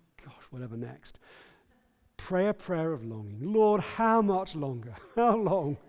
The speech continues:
Lord?" <laughs> Even Jesus said that on one occasion, didn't he? "How long, Lord, must I stay with these people?" Uh, it's okay to feel like that from time to time, and when you do, you pray the prayer of longing,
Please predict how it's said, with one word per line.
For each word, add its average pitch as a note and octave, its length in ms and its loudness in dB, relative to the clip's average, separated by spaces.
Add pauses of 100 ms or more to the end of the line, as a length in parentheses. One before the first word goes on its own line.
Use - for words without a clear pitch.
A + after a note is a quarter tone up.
(360)
Lord?" D3 380 -2 (280)
<laughs> - 260 -20
Even D4+ 280 8
Jesus F#3+ 380 2
said D3+ 220 0
that D3 100 -2
on D#3+ 140 -4
one E3 120 2
occasion, C#3 380 -4
didn't D#3 240 -4
he? A2+ 80 -6
"How A#3 340 6
long, F#3 540 6
Lord, C#3 260 -4
must D3 240 -6
I C#3+ 140 -8
stay D#3+ 320 -8
with D3+ 120 -10
these C#3+ 180 -8
people?" C#3 320 -12 (520)
Uh, D3+ 80 -2
it's F3+ 220 -2
okay A3+ 340 -2
to F3 60 -6
feel E3+ 220 -6
like D3+ 140 -4
that D3+ 160 -8
from D3 120 -4
time C#3 240 -4
to B2+ 80 -6
time, C#3 220 -4
and C#3+ 80 -2
when D3 100 -2
you C#3+ 100 -2
do, D#3+ 200 -2
you F#3 160 -6
pray D3 320 -8
the E3 100 -6
prayer C3+ 380 -10
of A2+ 120 -12
longing, G2+ 540 -14